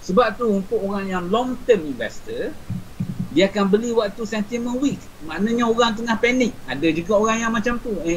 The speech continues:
biasanya orang macam ni dia akan untung agak besar. Sebab tu pada saya secara peribadi lah kata, uh, saya lebih suka at least tujuh puluh percent of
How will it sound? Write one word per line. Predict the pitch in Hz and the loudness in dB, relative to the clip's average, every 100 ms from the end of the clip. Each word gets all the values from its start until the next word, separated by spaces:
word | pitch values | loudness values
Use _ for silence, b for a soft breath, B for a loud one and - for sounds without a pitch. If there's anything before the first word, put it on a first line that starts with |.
| 165 | 2
biasanya | 180 190 233 247 233 | 4 4 2 2 4
orang | 208 190 | 4 4
macam | 208 233 | 2 2
ni | |
dia | 214 202 | 2 2
akan | 190 175 | 0 -4
untung | 170 - 185 147 135 - | -4 -2 -2 -4 -10 -8
agak | 135 143 131 | -6 -4 -6
besar. | 139 - 135 139 - - - - - - - - - - - | -6 -2 0 0 -6 -16 -16 -16 -16 -16 -14 -14 -14 -14 -4
Sebab | 175 170 | -2 2
tu | 208 196 185 - - - | 6 6 4 -2 -12 0
pada | 147 160 190 | 2 4 2
saya | 170 185 175 | 2 2 0
secara | - 151 160 | 0 0 -2
peribadi | 156 143 147 135 127 | -2 2 0 0 -2
lah | 120 - | -4 -6
kata, | 120 - 113 110 - - - - - - - - - | -10 -10 -10 -10 -10 -12 -12 -10 -10 -10 -12 -12 -2
uh, | 117 117 110 | 2 4 2
saya | 104 123 139 135 | 0 0 2 2
lebih | 139 - 190 143 - - | 2 6 4 4 -8 -14
suka | 135 - 170 160 143 131 | -14 -8 -4 -4 -6 -6
at | 135 | -2
least | 185 202 - - | 0 0 -2 -6
tujuh | 156 143 208 | -4 4 4
puluh | 190 180 | 4 -6
percent | 165 - 180 | -6 -4 -4
of | 170 | -4